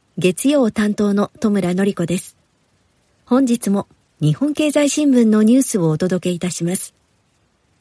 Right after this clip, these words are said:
ながら日経。お手元はそのまま。衆院三補選、自民全敗。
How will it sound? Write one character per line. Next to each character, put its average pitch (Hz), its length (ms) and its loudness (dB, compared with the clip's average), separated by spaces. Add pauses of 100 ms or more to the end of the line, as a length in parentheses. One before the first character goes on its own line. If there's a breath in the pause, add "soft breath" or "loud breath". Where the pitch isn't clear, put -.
(280)
な - 120 2
が 285 100 0
ら 294 80 0
日 285 180 0 (120)
経。 170 360 -4 (1000)
お - 80 -2
手 269 120 2
元 285 240 0
は 262 200 0 (180)
そ - 160 -4
の 175 100 0
ま 175 140 -6
ま。 - 140 -10 (1700)
衆 240 400 2
院 233 380 2
三 226 360 0
補 285 180 0
選、 151 420 -4 (500)
自 190 240 2
民 175 460 0
全 180 300 0
敗。 165 340 -6